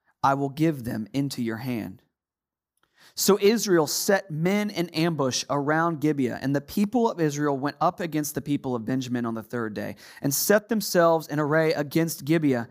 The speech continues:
as at other times. And the people of Benjamin went out against the people and were drawn away from the city.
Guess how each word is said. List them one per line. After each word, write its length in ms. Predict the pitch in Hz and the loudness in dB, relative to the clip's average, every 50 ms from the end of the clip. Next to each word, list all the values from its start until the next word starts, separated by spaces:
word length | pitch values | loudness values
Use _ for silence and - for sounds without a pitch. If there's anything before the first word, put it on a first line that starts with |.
| _ _ _ _ _ _ _ _ _ _ _ _ _ _ _ | _ _ _ _ _ _ _ _ _ _ _ _ _ _ _
as 560 | - 143 156 165 180 196 208 190 - - - - _ _ _ _ _ - | 4 6 8 8 8 6 4 2 0 -6 -10 -12 _ _ _ _ _ -2
at 180 | 135 139 - | -2 -2 0
other 220 | 127 131 123 135 135 | -2 -2 0 0 0
times. 720 | - 185 185 185 156 110 110 107 - - - - - _ _ _ _ _ _ _ _ _ _ _ _ _ _ _ _ _ _ _ _ _ - | 0 0 0 0 -2 -6 -10 -14 -16 -16 -16 -16 -16 _ _ _ _ _ _ _ _ _ _ _ _ _ _ _ _ _ _ _ _ _ 0
And 80 | 156 165 | 2 2
the 40 | 170 | 2
people 300 | - 208 233 208 262 247 | 4 2 2 4 6 4
of 100 | 220 165 | 4 4
Benjamin 380 | 180 180 170 156 175 175 170 | 2 -2 0 0 0 0 2
went 120 | 165 160 156 | 2 4 4
out 160 | 165 175 190 | 4 4 2
against 340 | 180 170 175 170 165 - - | 0 -2 -2 -2 -4 -4 -8
the 40 | |
people 380 | 160 - 151 143 - - 120 120 | -6 -4 -2 -2 -2 -2 -2 -2
and 100 | 117 120 | 0 0
were 80 | 127 135 | 0 0
drawn 440 | 131 139 147 156 170 175 180 180 | 0 2 2 4 4 4 4 4
away 360 | 175 165 156 165 170 180 180 165 | 2 2 4 4 4 4 2 -2
from 220 | - - 160 156 | -4 -4 -4 -2
the 80 | 147 139 | -2 -2
city. 400 | - - 147 131 120 113 113 | -2 0 -2 -2 -2 -2 -6